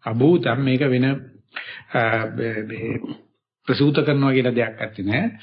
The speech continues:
අකතං කවුරුත් විසින් කරලා දන්නේ නෙවෙයි. අක-, අජාතං, අභූතං, අකතං, අසංකත, සංකතයකුත් නෙවෙයි. මේ, මේක සදාතන ක්‍රියාවලියක්. මුලක් මැදක් අගක් මේකේ නෑ. හැබැයි මුල මැදකටපත් වෙනවා මේක රූපයක් කියලා හිතපු ගමන් රූපයක් ඇති වෙලා නැති වෙනවා වගේ පේනවා.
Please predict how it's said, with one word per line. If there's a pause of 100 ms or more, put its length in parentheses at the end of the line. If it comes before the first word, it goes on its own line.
(180)
අකතං
කවුරුත්
විසින්
කරලා
දන්නේ
නෙවෙයි. (540)
අක-,
අජාතං,
අභූතං,
අකතං, (120)
අසංකත,
සංකතයකුත්
නෙවෙයි.
මේ,
මේක (280)
සදාතන
ක්‍රියාවලියක්. (480)
මුලක්
මැදක්
අගක්
මේකේ
නෑ.
හැබැයි
මුල
මැදකටපත්
වෙනවා
මේක
රූපයක්
කියලා
හිතපු
ගමන්
රූපයක්
ඇති
වෙලා
නැති
වෙනවා
වගේ
පේනවා.